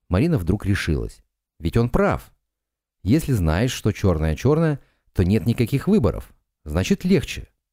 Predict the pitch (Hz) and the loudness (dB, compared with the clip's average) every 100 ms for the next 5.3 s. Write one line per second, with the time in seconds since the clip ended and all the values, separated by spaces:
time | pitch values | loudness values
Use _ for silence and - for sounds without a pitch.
0 | _ - 85 107 123 170 175 104 147 147 | _ -10 -2 2 4 4 2 2 2 0
1 | 120 92 87 87 90 80 92 107 - 69 | -2 -2 0 2 2 2 0 0 -2 -4
2 | - - _ _ _ _ _ _ - 131 | -6 -20 _ _ _ _ _ _ 0 2
3 | 175 123 95 92 87 85 85 _ _ _ | 2 0 2 2 2 0 -4 _ _ _
4 | _ - 95 95 117 170 107 110 101 76 | _ 0 2 2 2 2 2 2 0 0
5 | 73 65 | -2 -4